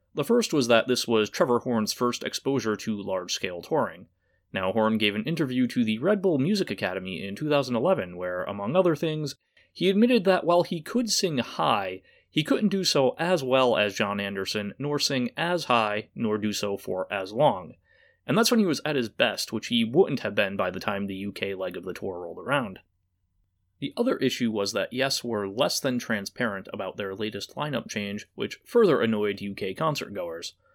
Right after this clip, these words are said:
I'll heavily paraphrase Chris Squire here, and he said roughly that they could have informed everyone that things had changed, that people might want to get refunds,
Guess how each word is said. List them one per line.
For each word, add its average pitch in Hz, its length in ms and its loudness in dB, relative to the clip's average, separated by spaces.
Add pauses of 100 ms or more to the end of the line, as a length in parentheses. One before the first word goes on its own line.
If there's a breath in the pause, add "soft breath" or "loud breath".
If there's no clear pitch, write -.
(300)
I'll 104 220 2
heavily 117 320 2
paraphrase 92 560 -2
Chris - 220 -6
Squire 110 380 2
here, 120 300 -2 (300 soft breath)
and 151 120 -2
he 185 60 0
said - 200 4
roughly 196 380 4
that 160 180 4
they 165 180 2
could 269 180 0
have 233 100 4
informed 196 440 2
everyone 196 400 4
that 110 180 2
things 131 200 0
had 190 120 -2
changed, 180 560 -6
that 98 240 -4
people 107 260 -4
might 104 240 -4
want 104 140 -6
to 104 80 -4
get 98 140 -4
refunds, 180 640 -2